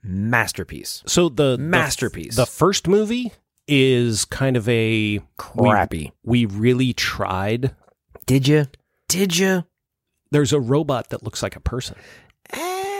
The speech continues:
Speaker 2: And it's
Speaker 1: listen,
Speaker 2: sent
Speaker 1: listen,
Speaker 2: back in time.
Speaker 1: listen, I, I, the storyline, fantastic. The special effects,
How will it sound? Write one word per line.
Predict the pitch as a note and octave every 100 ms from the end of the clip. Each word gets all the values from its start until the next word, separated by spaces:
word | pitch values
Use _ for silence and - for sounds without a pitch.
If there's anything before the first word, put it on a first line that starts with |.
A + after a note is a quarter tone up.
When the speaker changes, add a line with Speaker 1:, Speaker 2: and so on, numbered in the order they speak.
| G4 G4 F#4+ F#4 F4+ C4+
Speaker 2:
And | G#3+
it's | A3+ A3
Speaker 1:
listen, | B3 -
Speaker 2:
sent | C#3+ D3
Speaker 1:
listen, | D#3+ - -
Speaker 2:
back |
in | G3
time. | D#3+ E3 G#2 E2
Speaker 1:
listen, | C#3+ B2 G#2
I, | A2 C#3+ -
I, | C#3 C#3+
the | C3+
storyline, | C3 - B3+ A#3+ A#3+ A#3 A3
fantastic. | - A#2+ G#2 - F2+ - E2+ - -
The |
special | A#2 G#3 F#3 F#3
effects, | D3+ G3 -